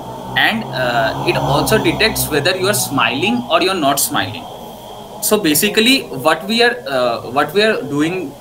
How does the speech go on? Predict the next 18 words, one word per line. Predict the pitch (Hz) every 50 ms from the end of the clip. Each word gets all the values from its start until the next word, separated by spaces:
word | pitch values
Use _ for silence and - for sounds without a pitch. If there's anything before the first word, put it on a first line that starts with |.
| 139 143
what | 147 160
we | 202
are | 220 220
solving | 196 165 139 - 175 185 196
the | 214
problem | 208 - 151 135 131 156 190 202 - -
is, | 127 139 190 220 - - - 165 - - - - - - - - - - 110
uh, | 117 117 113 113 113 110 107 107 107 104 - - 165
whenever | 165 175 185 208 220
we | 233 247 240
take | - 175 175 226
a | 233
picture | 233 226 214 - - - 165 135 135 143 - - - - - - - - - -
and, | 131 151 160 175 185 170
uh, | - - 135 127 120 117 113 113 107 107 104 117 120 117 120
while, | 139 147 160 170 160
uh, | - - - 180 -
smiling, | - - - 160 143 143 160 170 143 135 147 202